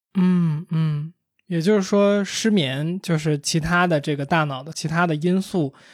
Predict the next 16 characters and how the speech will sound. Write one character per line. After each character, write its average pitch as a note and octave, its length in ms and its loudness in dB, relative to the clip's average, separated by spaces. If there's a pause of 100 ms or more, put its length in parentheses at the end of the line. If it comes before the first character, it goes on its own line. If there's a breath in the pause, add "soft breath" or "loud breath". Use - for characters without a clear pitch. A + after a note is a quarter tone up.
(140 loud breath)
导 C3 180 -2
致 F#3 180 0
了 D#3 160 4
你 C#3 120 -4
睡 G3 260 2
眠 C3 300 -4
这 F3 120 0
一 D3 120 0
个 C3+ 100 -2
功 D#3+ 300 -4
能 C3+ 160 -8 (100)
受 D3 200 -2
到 C3 240 -4
了 C#3 320 -14
牵 D3 320 -6
连。 C#3 160 -12